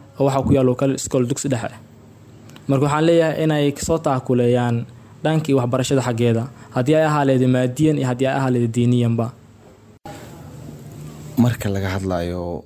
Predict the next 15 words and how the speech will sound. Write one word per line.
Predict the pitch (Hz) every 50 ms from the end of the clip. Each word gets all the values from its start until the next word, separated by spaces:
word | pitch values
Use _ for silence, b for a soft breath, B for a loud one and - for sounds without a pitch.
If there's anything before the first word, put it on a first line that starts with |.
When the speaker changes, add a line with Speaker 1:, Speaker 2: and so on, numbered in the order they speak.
| - - -
Speaker 2:
horumarinta | - 107 104 101 95 95 98 101 98 95 92 95
reer | 87 87 85 87
miyiga, | 85 87 85 82 80 78 - - - - - - - - - - - - - -
sida, | - - - 104 98 95 - - -
een, | 87 85 85 85 85 82 82 82 82 80 - - - - - - - - - -
in | - 117 107
la | 101 95
horumariyo | 92 92 95 92 95 92 92 92 90
dadka | 90 98 98 - - 98
baadiyaha | 85 90 87 87 85 101 98 95 95 92 -
ka | -
soo | - - 85
jeedo, | 80 73 76 65 62 - - B B B B B B B -
waxay | 82 - 98 98 95
qaadataa | - 90 90 90 92 90 85 - - 87 85 90